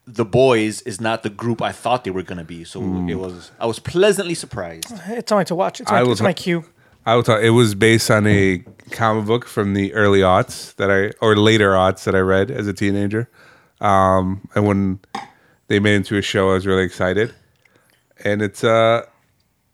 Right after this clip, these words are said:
Speaker 2: very good. Definitely for the adults.
Speaker 1: Yes.
Speaker 3: Speaking of T V shows, Tony, I love your shirt. It's
Speaker 1: Thank you.
Speaker 3: fantastic.
Speaker 1: Thank you, thank you.
Speaker 3: For those who, uh, for audio only listeners,
Speaker 1: It is
Speaker 3: a
Speaker 1: a
Speaker 3: Cobra Kai shirt.
Speaker 1: Cobra Kai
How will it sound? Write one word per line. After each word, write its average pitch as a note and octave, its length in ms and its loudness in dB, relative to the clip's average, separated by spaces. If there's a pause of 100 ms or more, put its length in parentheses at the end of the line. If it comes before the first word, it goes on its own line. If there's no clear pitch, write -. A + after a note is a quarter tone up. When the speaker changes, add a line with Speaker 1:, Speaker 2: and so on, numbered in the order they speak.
(120)
Speaker 2:
very D3+ 260 4
good. B2+ 180 2
Definitely C3 460 4
for G2 460 2
the F2+ 320 -2
adults. E2 1000 -4 (180)
Speaker 1:
Yes. G#2 320 -6
Speaker 3:
Speaking A#3+ 300 -2
of G#3 100 0
T - 140 -4
V G3 100 2
shows, A3+ 300 -2 (140)
Tony, F#3 280 -4
I F3 40 -2
love E3 180 -4
your E3+ 100 -10
shirt. F3 280 -10 (420)
It's - 120 -14
Speaker 1:
Thank F3+ 160 -6
you. C#3 60 -4
Speaker 3:
fantastic. E3+ 320 -8
Speaker 1:
Thank B2 180 -16
you, F#2 40 -18
thank - 200 -20
you. - 40 -20
Speaker 3:
For G3 100 -6
those G3 260 2
who, G3 180 0
uh, F3+ 300 -2
for F3+ 160 -2
audio F#3 400 0
only G3 260 -4
listeners, A3+ 380 -4
Speaker 1:
It G#3 80 -4
is G2 580 -8
Speaker 3:
a G3+ 40 -2
Speaker 1:
a F#3+ 40 -2
Speaker 3:
Cobra G3 260 0
Kai F#3 200 -2
shirt. D#3+ 260 -8
Speaker 1:
Cobra G2 220 -14
Kai E2+ 340 -16